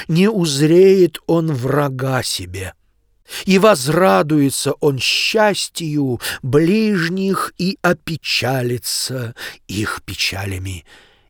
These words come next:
И избавит мир он от скорби, точно луна,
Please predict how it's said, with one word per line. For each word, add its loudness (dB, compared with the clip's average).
И -2
избавит -4
мир -2
он 0
от -2
скорби, -4
точно 0
луна, 0